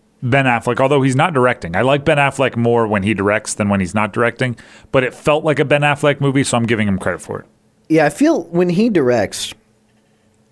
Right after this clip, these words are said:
Speaker 2: when he's more in that hands-on role, I, I think he's
Speaker 1: Argo was great. The Town was great.
Speaker 2: That's when he's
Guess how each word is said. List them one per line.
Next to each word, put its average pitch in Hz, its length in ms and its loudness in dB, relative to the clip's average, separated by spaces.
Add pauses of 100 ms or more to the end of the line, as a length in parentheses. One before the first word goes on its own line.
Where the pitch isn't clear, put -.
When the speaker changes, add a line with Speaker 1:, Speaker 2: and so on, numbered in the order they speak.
(100)
Speaker 2:
when 117 160 -4
he's 131 160 2
more 139 300 2
in 104 100 -4
that 107 200 -4
hands-on 95 520 -4
role, 67 420 -8 (120)
I, 92 180 -10
I 82 80 -8
think 110 240 -8
he's - 60 -4
Speaker 1:
Argo 120 260 2
was 113 140 -2
great. 113 240 0
The - 80 -6
Town 110 240 0
was 101 140 -2
great. 101 360 0 (140)
Speaker 2:
That's 110 200 -2
when 127 120 -2
he's 113 260 -2